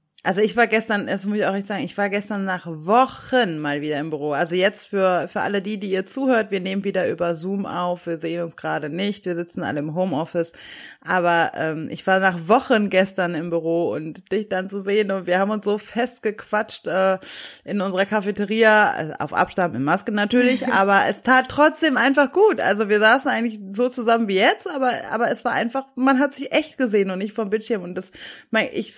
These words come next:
Speaker 1: ich hab gestern noch mal gedacht, ich war so beflügelt davon,
Speaker 2: Mhm.
Speaker 1: ähm,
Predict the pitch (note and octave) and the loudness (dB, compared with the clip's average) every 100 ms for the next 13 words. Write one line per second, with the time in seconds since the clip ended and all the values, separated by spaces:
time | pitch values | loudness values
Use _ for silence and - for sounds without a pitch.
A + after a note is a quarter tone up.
0 | - - A3 C4 A3 B3 C4 C4+ B3 A#3 | -10 -6 -2 -2 0 0 2 0 2 0
1 | A3 A3+ A3+ A#3 A#3 B3 B3 C4+ F#4+ G#4+ | 0 -2 0 0 0 0 2 6 8 8
2 | A#3+ F#3+ F#3+ F#3 F#3 G#3 F#4 A#3 G#3+ G3 | 6 6 2 2 0 0 -2 -4 -6 -10
3 | G#3+ - G3 G#3+ G#3+ G#3 G3+ | -16 -2 4 4 4 0 -4